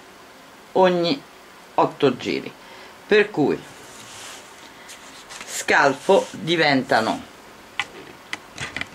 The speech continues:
qui ottantasei giri, questo tratto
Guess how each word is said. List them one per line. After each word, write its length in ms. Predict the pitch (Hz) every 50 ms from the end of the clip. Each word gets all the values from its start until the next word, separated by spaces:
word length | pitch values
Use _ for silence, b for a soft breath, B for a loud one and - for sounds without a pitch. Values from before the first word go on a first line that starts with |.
| - - - - - - - - - - - - - - - - - - - - - - - - - - - - - - - -
qui 340 | - - 123 113 117 - - - -
ottantasei 1000 | - - 110 107 - - 110 104 95 90 90 - - - - 107 92 87 85 82 76
giri, 480 | - 98 87 82 85 90 107 139 - - - - - - - - - - - - -
questo 460 | - 104 87 - - - - - 90
tratto 680 | 87 - - 95 92 87 - - - - - 131 143